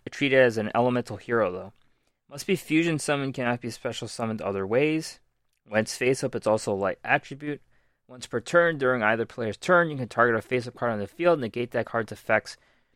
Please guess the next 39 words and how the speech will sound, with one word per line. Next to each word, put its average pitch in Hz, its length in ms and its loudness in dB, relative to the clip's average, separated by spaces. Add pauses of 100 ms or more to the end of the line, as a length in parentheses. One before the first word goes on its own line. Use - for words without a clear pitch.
(1040)
until 117 180 -6
the 113 140 -4
end 110 120 -6
of 101 60 -10
the 95 100 -10
turn. 92 360 -6 (1200)
Hard 190 160 -4
to, 185 160 0
hard 165 260 4
to 160 60 -2
get 127 160 0
this 127 100 -10
card 110 220 4
out. 92 240 2 (1040)
You 127 40 -14
need, 120 360 -2 (300)
like, 117 120 -16
a - 20 -10
fusion 131 460 -4
on 110 140 -6
two 135 320 -4
masked 104 340 -2
heroes, 123 420 0
and 98 280 -6 (600)
masked 127 340 4
heroes 135 280 6
play 120 320 2
fast, 98 640 0
so - 140 -8
you 107 140 -6
don't 123 140 -4
really 123 240 0
want, 104 460 2 (880)
uh, 92 560 -4
to - 120 -14
have 107 220 8
this 104 160 -2
card 107 220 0
around. 92 460 0